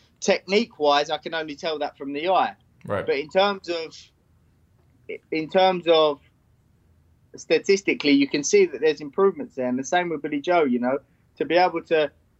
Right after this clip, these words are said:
Speaker 1: hit those numbers that he's hitting defensively, and then with Tyson as well to be able to improve defensively, there's clearly something in the training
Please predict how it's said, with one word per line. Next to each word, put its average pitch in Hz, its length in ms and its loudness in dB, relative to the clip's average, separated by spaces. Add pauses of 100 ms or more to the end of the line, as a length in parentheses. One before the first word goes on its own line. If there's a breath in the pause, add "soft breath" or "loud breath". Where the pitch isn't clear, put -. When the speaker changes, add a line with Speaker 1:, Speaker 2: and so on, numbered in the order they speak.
(140)
Speaker 1:
hit - 220 0
those 165 200 0
numbers 160 300 -2
that 156 140 -4
he's 131 120 -10
hitting 151 240 -10
defensively, 139 920 -2 (800)
and 147 120 -2
then 151 340 -2 (540)
with 170 280 0
Tyson 170 440 0
as 151 140 -10
well 190 220 0
to - 100 -16
be 151 120 -4
able 135 200 -4
to 143 140 -8
improve 139 360 -4
defensively, 135 540 -8
there's 147 220 0
clearly 180 340 2
something 156 400 -2
in 156 140 -10
the 139 80 -12
training 139 560 -2